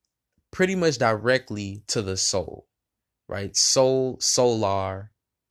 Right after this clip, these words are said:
light. It's talking about light or our enlightenment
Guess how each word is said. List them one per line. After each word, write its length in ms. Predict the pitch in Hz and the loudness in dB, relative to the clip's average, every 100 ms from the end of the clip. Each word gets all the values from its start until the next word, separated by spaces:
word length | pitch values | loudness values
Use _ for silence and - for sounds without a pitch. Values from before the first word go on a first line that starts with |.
| _ _ _ | _ _ _
light. 380 | - 98 104 92 - - | -8 -4 -4 -6 -14 -14
It's 140 | 98 | -8
talking 360 | - 113 110 101 | -2 -2 -2 -6
about 340 | 98 95 - _ - | -6 -6 -10 _ -14
light 400 | 92 101 101 - _ _ _ _ _ _ | -10 -8 -10 -12 _ _ _ _ _ _
or 100 | 104 | 0
our 180 | 101 95 | 2 0
enlightenment 840 | 95 107 - 101 98 95 - | 4 4 2 -6 -6 -8 -12